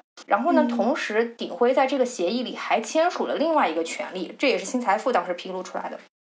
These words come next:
Speaker 2: 嗯。
Speaker 1: 叫做托售权。托售权其实是一个比较，也是比一个P E V C投资当中比较惯常的一个权利。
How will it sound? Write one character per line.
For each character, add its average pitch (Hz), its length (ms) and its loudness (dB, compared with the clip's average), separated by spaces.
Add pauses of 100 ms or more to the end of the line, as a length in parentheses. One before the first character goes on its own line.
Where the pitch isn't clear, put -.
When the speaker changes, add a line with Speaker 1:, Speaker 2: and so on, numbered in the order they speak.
(260)
Speaker 2:
嗯。 262 100 0
Speaker 1:
叫 262 100 6
做 262 120 2
托 294 240 4
售 320 180 4
权。 - 260 -4 (640)
托 370 220 4
售 415 160 4
权 190 240 -2
其 214 160 -2
实 240 60 2
是 262 200 -2
一 220 140 -4
个 220 360 4
比 - 180 -12
较， 214 200 4
也 - 220 -6
是 285 100 -2
比 269 100 -2
一 214 100 -6
个 233 80 4
P 262 280 -2
E 247 40 0
V 247 120 2
C 294 120 0
投 202 160 -4
资 208 80 -2
当 240 100 2
中 262 100 0
比 240 80 -4
较 - 80 -4
惯 349 220 2
常 - 220 -4
的 - 40 -8
一 175 120 -8
个 175 180 -2
权 156 320 -6
利。 190 180 -6